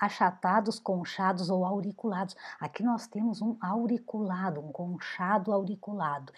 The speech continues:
Então nós vamos usar a chave G. Tá? Então,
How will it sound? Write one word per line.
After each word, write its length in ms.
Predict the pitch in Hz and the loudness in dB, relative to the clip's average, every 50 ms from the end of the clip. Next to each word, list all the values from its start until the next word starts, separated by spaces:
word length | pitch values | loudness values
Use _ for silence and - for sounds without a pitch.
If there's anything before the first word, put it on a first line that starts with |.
| - - - _ | -20 -20 -14 _
Então 160 | - 160 160 | -4 -2 0
nós 180 | 175 180 175 170 | 2 2 2 2
vamos 220 | 185 180 175 165 | 0 0 0 -2
usar 500 | 165 165 160 156 151 160 151 156 170 180 | -2 -4 -4 -4 -4 -2 0 0 2 2
a 80 | 180 175 | 2 0
chave 500 | - - - 165 156 170 175 190 190 - _ | -2 -2 0 0 0 0 -2 -4 -8 -10 _
G. 420 | - - 147 131 165 131 113 - _ _ _ - - _ _ _ _ _ _ | -12 -8 -4 -2 -2 -2 -4 -6 _ _ _ -20 -20 _ _ _ _ _ _
Tá? 180 | - 160 180 208 - - - - - - | -10 -8 -8 -8 -10 -14 -18 -18 -10 -4
Então, 400 | - 180 180 185 - 156 135 - | 0 0 0 0 -2 -6 -6 -6